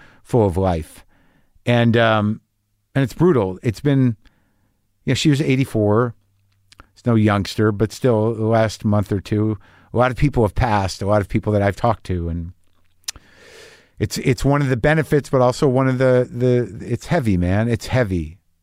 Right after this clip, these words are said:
There's a weight to it. When you, when I pull these episodes out from behind the paywall in memorial to people, it brings them back to life again. And I, and I like being able to do that, but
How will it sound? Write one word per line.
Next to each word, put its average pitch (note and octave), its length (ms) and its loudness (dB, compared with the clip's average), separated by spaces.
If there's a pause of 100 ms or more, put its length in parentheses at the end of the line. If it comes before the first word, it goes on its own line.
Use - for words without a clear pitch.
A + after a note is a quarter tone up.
(260)
There's G#2 140 -2
a B2 60 4
weight D3+ 340 2
to A2+ 180 2
it. F#2+ 180 0 (1800)
When G#2 140 2
you, G2 180 -2 (180)
when A2 180 2
I G#2+ 100 2
pull C#3 220 2
these A#2 220 2
episodes A#2+ 480 0
out G#2 160 2
from G2+ 160 -2
behind G2+ 400 0
the F#2 180 -4
paywall A2+ 680 4 (680)
in F#2+ 120 -2
memorial G#2+ 500 4
to - 100 -6
people, F2 540 -4 (160)
it F#2 100 -6
brings B2 260 2
them A#2+ 120 2
back A#2 200 0
to B2 100 -2
life A#2+ 320 0
again. E2+ 420 -4 (2000)
And G2+ 200 0
I, G#2 100 2
and G2 240 -2
I G2 80 0
like A2 260 0
being G2+ 200 2
able G2+ 180 0
to F#2 100 -2
do G2+ 200 2
that, E2+ 260 -2
but F2+ 180 -2